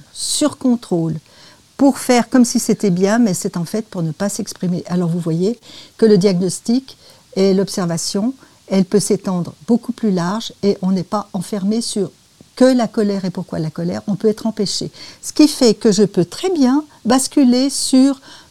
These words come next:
tout d'un coup une oxygénation au niveau des poumons, une ouverture au niveau des tristesses,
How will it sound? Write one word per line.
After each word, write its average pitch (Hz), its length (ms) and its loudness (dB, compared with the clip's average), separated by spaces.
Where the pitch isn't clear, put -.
tout 349 140 4
d'un 277 180 6
coup 269 200 4
une 285 140 8
oxygénation 208 720 2
au 190 60 2
niveau 180 220 0
des 170 100 0
poumons, 165 520 -2
une 240 180 8
ouverture 269 540 0
au 208 60 2
niveau 190 260 2
des 180 120 0
tristesses, - 800 -6